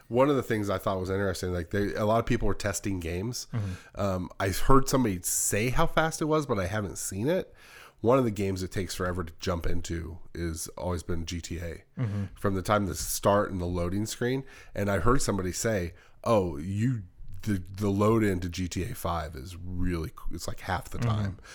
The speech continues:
Speaker 1: and I'm like, "I wanna see it."
Speaker 2: Yeah.
Speaker 1: <laughs>
Speaker 2: Somebody was
Speaker 1: Something
Speaker 2: talking about, now granted, The Division two, like, I've only
Speaker 1: Yeah.
Speaker 2: jumped into it, but somebody was talking about that, and they said with the Series X, nine seconds.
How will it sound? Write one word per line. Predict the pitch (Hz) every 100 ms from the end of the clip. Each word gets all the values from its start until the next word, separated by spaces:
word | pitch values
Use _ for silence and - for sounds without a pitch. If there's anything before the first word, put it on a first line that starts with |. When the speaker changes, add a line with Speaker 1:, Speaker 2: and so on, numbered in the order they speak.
| - -
Speaker 1:
and | 101
I'm | 104
like, | 98 92 - - - - - -
"I |
wanna | - -
see | - - 90
it." | - -
Speaker 2:
Yeah. | 131 - 202 233 180 170
Speaker 1:
<laughs> |
Speaker 2:
Somebody | 135 190 165 151
was | 160
Speaker 1:
Something |
Speaker 2:
talking | 151 147
about, | 139 131 131
now | 131
granted, | 120 151 151 120 120
The |
Division | 117 113 127 131 117
two, | - 127 139 143
like, | 117 113
I've | 127
only | 139 127
Speaker 1:
Yeah. | 117
Speaker 2:
jumped | 127 117 117
into | 113 - 139
it, |
but | 120 107
somebody | 123 117
was |
talking | - 113 113
about | 98 -
that, | 104 -
and | 113
they | 107
said | 117 101
with | 107
the | 113
Series | - 147 139
X, | 127 135 - -
nine | 120 104 113 110
seconds. | - 101 90 95 -